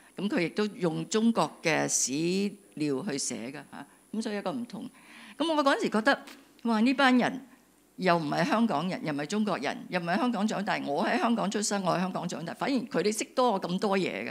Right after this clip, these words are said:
嚇。咁我就覺得好，即係好尷尬啊，亦都覺得好慚愧啦嚇。咁我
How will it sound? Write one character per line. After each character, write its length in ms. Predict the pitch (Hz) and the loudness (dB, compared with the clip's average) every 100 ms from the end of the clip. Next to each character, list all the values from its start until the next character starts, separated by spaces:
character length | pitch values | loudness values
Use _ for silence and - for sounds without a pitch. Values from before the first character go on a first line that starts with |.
| 190 | -10
嚇。 160 | 143 135 - - - - - | -8 -10 -12 -20 -20 -20 -2
咁 80 | 262 | 2
我 100 | 262 | 4
就 20 | |
覺 140 | 226 | 4
得 140 | 233 277 | 4 4
好， 120 | 214 226 277 - - - - - _ _ _ _ - | 4 4 2 -2 -12 -20 -20 -20 _ _ _ _ -4
即 100 | 302 | 0
係 60 | |
好 60 | 339 | 2
尷 440 | 254 220 180 175 | 4 4 6 2
尬 400 | 190 190 160 151 165 | 2 2 2 2 2
啊， 60 | |
亦 100 | 175 | 0
都 160 | 180 247 | 0 -2
覺 180 | 226 185 | 0 0
得 160 | 202 | 0
好 120 | 208 160 | 0 -2
慚 440 | 180 - 285 117 - | -4 -4 -6 -6 -8
愧 280 | - 131 127 | -10 -8 -8
啦 200 | 135 139 | -12 -14
嚇。 800 | 165 - - _ - - - - | -16 -20 -20 _ -20 -20 -18 -8
咁 140 | 262 | -4
我 100 | 302 | -4